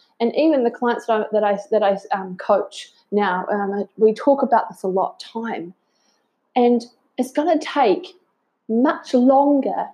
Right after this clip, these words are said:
than you anticipated. And you might be like, "Nat, that is so, like, not positive. You're normally, like, really <laughs> positive, eh? Positive and motivating." I'm like, "Yeah, I'm also a fucking realist." Because here's the thing.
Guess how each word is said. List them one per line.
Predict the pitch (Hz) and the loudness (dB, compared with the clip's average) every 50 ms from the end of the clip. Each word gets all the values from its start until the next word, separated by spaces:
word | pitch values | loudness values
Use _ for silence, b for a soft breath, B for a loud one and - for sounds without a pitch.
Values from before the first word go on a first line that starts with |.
| _ _ _ _ _ - _ | _ _ _ _ _ -10 _
than | 226 233 226 214 214 | 2 4 4 4 4
you | 208 220 214 | 2 0 0
anticipated. | 208 202 202 - 220 - - 196 - - - - 160 156 170 180 - _ _ _ _ _ _ _ _ - | 0 -2 -4 -6 -10 -10 -10 -12 -10 -10 -10 -8 -8 -10 -12 -12 -16 _ _ _ _ _ _ _ _ -6
And | 247 269 | -4 -2
you | 269 | -2
might | 269 262 - - | -2 -2 -4 -4
be | 247 | -4
like, | 233 233 208 - - - _ _ _ _ | -2 -2 -2 -2 -6 -12 _ _ _ _
"Nat, | 240 247 247 240 - - - - - _ _ _ _ _ _ | 0 2 2 2 2 0 -4 -12 -20 _ _ _ _ _ _
that | - 254 | 2 4
is | 220 196 190 - - | 4 4 0 -2 0
so, | - 247 226 214 | 2 2 4 4
like, | 214 214 - - - - _ _ | 4 2 0 -4 -8 -16 _ _
not | 220 226 240 233 240 - - | -2 -2 -2 -2 -2 -6 -8
positive. | - - 233 233 247 233 220 226 220 226 B B B B B B | -6 -6 0 2 4 4 4 2 0 -4 B B B B B B
You're | - 214 | -2 0
normally, | 220 233 233 220 220 214 | 0 2 2 2 2 2
like, | 214 - - | 0 0 -2
really | 226 226 254 247 220 220 | 0 0 2 2 0 -2
<laughs> | |
positive, | - - - 302 311 262 302 254 269 | -4 -2 0 2 4 6 6 6 6
eh? | 262 254 294 277 269 - B B B B B B | 6 6 6 4 2 -2 B B B B B B
Positive | - - - 339 339 349 311 311 285 240 | -10 -2 -2 0 0 2 4 4 4 6
and | 240 226 220 220 | 4 2 2 2
motivating." | 240 247 254 262 269 247 240 220 208 202 208 185 - | 0 0 0 0 0 0 -2 -2 -2 -4 -6 -8 -8
I'm | 226 233 240 | -10 -10 -10
like, | 247 240 226 - - | -10 -10 -10 -12 -6
"Yeah, | 254 294 302 277 | -4 -2 -2 0
I'm | 262 262 262 254 | -2 -4 -2 -2
also | 254 269 262 - 285 | -4 -4 -2 -4 -4
a | 254 220 208 - _ _ _ _ | -4 -4 -6 -8 _ _ _ _
fucking | 320 311 302 302 - 269 240 | -2 -2 -2 -2 -4 -4 -4
realist." | 233 247 262 269 247 - - - - - - _ _ _ b b b b b b b b b _ | -2 0 2 2 2 2 0 -4 -8 -14 -20 _ _ _ b b b b b b b b b _
Because | - 247 - 269 254 240 247 240 - 269 - | -6 -2 0 2 2 2 2 0 -4 -6 -4
here's | - 311 320 320 320 - | -2 0 0 -2 -2 -6
the | 254 | -8
thing. | 247 - - 247 220 185 190 185 185 | -8 -4 -4 -2 -2 -2 -4 -8 -10